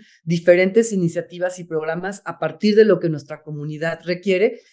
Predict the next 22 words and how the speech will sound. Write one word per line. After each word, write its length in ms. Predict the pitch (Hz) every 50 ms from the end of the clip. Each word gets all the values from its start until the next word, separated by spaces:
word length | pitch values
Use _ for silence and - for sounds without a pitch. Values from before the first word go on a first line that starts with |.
| _ _
y 100 | 165 185
aquí 380 | 175 165 - 190 196 208 214 190
es 260 | 180 190 190 - -
en 220 | - - 180 180
donde 240 | 170 170 165 160 156
protección 580 | 156 156 156 - - 170 160 - - 185 180 175
consular 540 | 202 202 196 202 214 190 190 202 233 - -
se 160 | - - 185
vuelve 460 | 165 160 170 165 160 185 190 190 - _ _ _ _
parte 560 | - 208 208 226 233 226 220 190 170 170 170 170
de 100 | 160 170
una 300 | 170 175 185 190 190 196
trípode 560 | - 196 208 220 214 214 214 208 220 247 254 -
que 100 | 190 175
también 520 | 175 - 175 170 180 180 202 214 220 240
ha 100 | 247 233
tenido 460 | - 214 202 196 190 196 208 214 208 _ _ _ _ _ _
una 300 | 175 185 196 202 208 208
evolución 760 | 196 185 185 175 160 147 135 - - 185 180 175 175 175 170
consular 680 | - 226 214 208 - 170 165 156 160 165 165 180 180
muy 220 | 180 170 180 190 196
valiosa 520 | 196 202 196 185 180 165 165 - 127 -